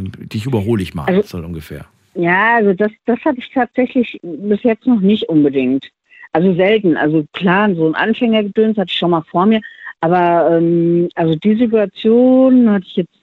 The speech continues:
Speaker 2: bis jetzt noch nicht häufig. Aber jetzt mit diesen ganzen hier Baby an Bord oder Kevin oder sonst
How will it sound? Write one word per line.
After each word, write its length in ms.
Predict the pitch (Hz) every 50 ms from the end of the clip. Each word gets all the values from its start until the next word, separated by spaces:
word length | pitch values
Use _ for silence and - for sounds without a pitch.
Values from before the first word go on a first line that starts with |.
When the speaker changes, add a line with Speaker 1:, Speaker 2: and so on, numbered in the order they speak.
| _ _
Speaker 2:
bis 400 | - 294 285 - - 185 190 185 - -
jetzt 260 | 190 180 - _ -
noch 160 | 185 170 156
nicht 560 | 160 160 170 190 190 - - - - - - _ _ -
häufig. 680 | - - 147 143 147 151 156 160 147 - 135 120 - - - _ _ - - - - - - - -
Aber 260 | - 165 165 165 165
jetzt 320 | 160 160 170 160 _ -
mit 160 | 180 165 151 -
diesen 600 | 175 165 160 165 165 160 156 160 160 156 139 127
ganzen 420 | - 165 160 170 165 - 180 165 165
hier 180 | 165 165 160 156
Baby 340 | 160 - 160 170 190 208 202
an 240 | 190 180 180 175
Bord 360 | 175 185 180 185 180 180 180 -
oder 960 | 165 156 151 151 151 151 151 156 151 151 156 151 151 151 151 147 131 131 131 -
Kevin 420 | - - 175 180 196 190 185 190
oder 280 | 190 156 170 170 156 151
sonst 240 | 151 147 160 196 -